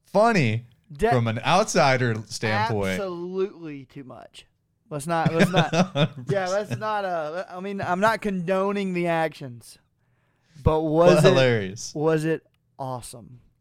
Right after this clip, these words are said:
Speaker 2: Kinda. You know, kinda awesome.
Speaker 1: <laughs>
Speaker 2: That kid, scouting report, bad character. He probably just lost some dra-, uh, some draft stock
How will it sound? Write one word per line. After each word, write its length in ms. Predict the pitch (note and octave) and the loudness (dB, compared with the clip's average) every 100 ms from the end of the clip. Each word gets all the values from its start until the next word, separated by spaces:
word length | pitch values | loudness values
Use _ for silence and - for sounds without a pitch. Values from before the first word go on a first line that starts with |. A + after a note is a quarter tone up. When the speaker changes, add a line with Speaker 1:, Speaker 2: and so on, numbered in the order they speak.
| - | -20
Speaker 2:
Kinda. 360 | C3+ B2 - _ _ _ _ _ _ | -18 -18 -20 _ _ _ _ _ _
You 80 | C#3+ | -14
know, 200 | C#3+ D3+ _ | -12 -12 _
kinda 260 | - F3 G3 | -10 -10 -8
awesome. 340 | F3+ D#3+ - - _ | -8 -10 -16 -20 _
Speaker 1:
<laughs> 80 | F4+ - _ _ _ - | -16 -16 _ _ _ -8
Speaker 2:
That 180 | F#3 G#3 | -6 -4
kid, 320 | C#4 B3+ F#3+ _ _ _ - | 0 0 0 _ _ _ -20
scouting 320 | - G#3+ G#3+ | -4 -2 -2
report, 380 | E3+ D#3 C3+ - _ | -6 -12 -12 -14 _
bad 380 | C3+ D#3+ E3 D3+ | -8 -4 -4 -4
character. 320 | D#3+ C#3+ C3 | -6 -6 -12
He 160 | B2+ E3+ | -12 -2
probably 440 | G#3 A#3 G3 F3 | 0 2 0 -2
just 200 | E3 D3+ | -4 -6
lost 400 | D#3+ E3+ D#3 - | -2 -2 -2 -8
some 240 | - D3 | -14 -12
dra-, 400 | C#3 D#3 D#3+ D3+ - | -8 -6 -6 -8 -12
uh, 220 | D3+ - | -16 -16
some 180 | - C3+ | -16 -10
draft 340 | D3+ F3 E3 | -6 -6 -6
stock 300 | - A2 - | -12 -20 -20